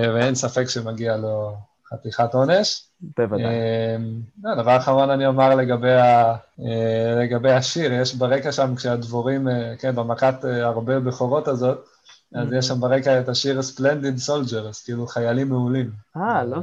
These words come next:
Speaker 2: שמתי
Speaker 1: גם
Speaker 2: לב.
Speaker 1: קטע מעניין. יש לך שם ממש צבא של, אה, דבורים.
Speaker 2: אה, טוב, אז אם הגענו לסוף, אה, אני אשאל אותך כרגיל, מה הייתה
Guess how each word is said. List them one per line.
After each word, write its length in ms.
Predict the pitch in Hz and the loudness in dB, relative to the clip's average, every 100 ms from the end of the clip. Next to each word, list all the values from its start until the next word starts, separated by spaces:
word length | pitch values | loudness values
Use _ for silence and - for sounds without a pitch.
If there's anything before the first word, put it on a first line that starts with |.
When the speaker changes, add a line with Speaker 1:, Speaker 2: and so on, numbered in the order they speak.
| - | -6
Speaker 2:
שמתי 260 | 143 131 117 | -8 -4 -2
Speaker 1:
גם 40 | |
Speaker 2:
לב. 140 | 123 120 | -2 0
Speaker 1:
קטע 260 | 120 123 | -4 -2
מעניין. 440 | 120 117 113 113 107 104 _ 123 | -2 -2 -4 -6 -10 -16 _ -16
יש 80 | 110 120 | -10 -6
לך 60 | |
שם 100 | 117 | -4
ממש 300 | 120 123 131 | -2 0 0
צבא 380 | - 120 120 131 | 0 -2 2 2
של, 260 | 131 120 117 | 2 -4 -4
אה, 160 | 113 | -6
דבורים. 360 | 113 113 117 117 110 _ _ _ 123 | -8 -8 -8 -8 -12 _ _ _ -6
Speaker 2:
אה, 60 | 120 120 120 120 123 123 120 - | -2 0 2 2 0 -2 -4 -6
טוב, 280 | - 214 285 - - | 0 0 0 -10 -10
אז 180 | 120 120 | -8 -4
אם 140 | 156 | -4
הגענו 340 | 160 147 151 147 | -2 0 0 0
לסוף, 720 | 135 - 127 127 - - _ _ _ 117 | -2 0 0 0 -4 -20 _ _ _ -8
אה, 100 | 117 | -6
אני 140 | 123 | -6
אשאל 260 | 120 127 127 | -2 0 0
אותך 220 | 123 127 123 | -2 -8 -4
כרגיל, 520 | 117 117 123 123 131 - | -2 -2 -2 -2 -4 -4
מה 160 | 123 | -4
הייתה 420 | 127 120 123 123 | -4 -2 2 2